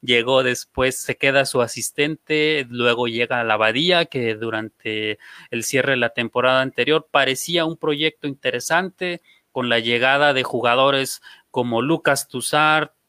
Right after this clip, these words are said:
Guendouzi, Mateus Cunha, Piatek, eh, Alexander Svolow,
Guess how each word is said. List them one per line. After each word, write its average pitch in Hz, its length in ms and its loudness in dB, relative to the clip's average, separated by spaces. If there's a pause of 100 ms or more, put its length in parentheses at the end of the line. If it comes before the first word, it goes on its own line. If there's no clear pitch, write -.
(140)
Guendouzi, 139 1160 0
Mateus 123 560 -4
Cunha, 151 680 0
Piatek, 139 840 4 (400)
eh, 113 680 2
Alexander 123 640 0
Svolow, 165 760 2